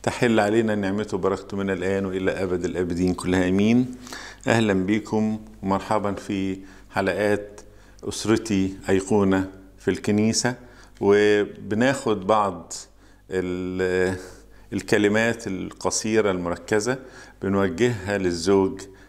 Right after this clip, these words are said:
بنقول له: عزيزي الزوج، اعرف عاطفة المرأة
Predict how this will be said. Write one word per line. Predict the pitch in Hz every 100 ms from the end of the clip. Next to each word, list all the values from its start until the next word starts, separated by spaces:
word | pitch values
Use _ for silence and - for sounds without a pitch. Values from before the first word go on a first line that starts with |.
| - - -
بنقول | 95 104 104
له: | 98
عزيزي | 92 92 110 92
الزوج، | 85 101 98 -
اعرف | 127 127 120 131 - - - _ _ -
عاطفة | 101 98 123 110 101 - - - - _ - - - -
المرأة | 98 101 101 90 92